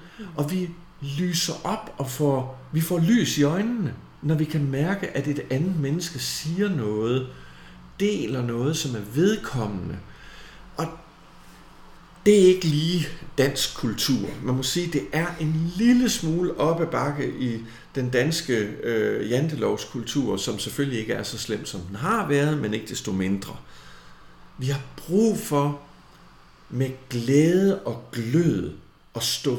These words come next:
Speaker 2: ved de ting, der betyder noget, så det kan komme ud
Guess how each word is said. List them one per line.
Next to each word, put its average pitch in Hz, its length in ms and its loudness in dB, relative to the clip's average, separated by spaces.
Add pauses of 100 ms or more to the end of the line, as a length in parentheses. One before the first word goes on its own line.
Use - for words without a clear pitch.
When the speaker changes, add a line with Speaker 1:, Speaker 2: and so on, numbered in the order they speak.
(100)
Speaker 2:
ved 165 260 2
de 135 160 -6
ting, 127 340 -4
der 117 60 -10
betyder 120 400 -4
noget, 107 200 -4
så 123 100 -6
det 123 120 -6
kan - 100 -14
komme 123 240 -6 (160)
ud 185 200 0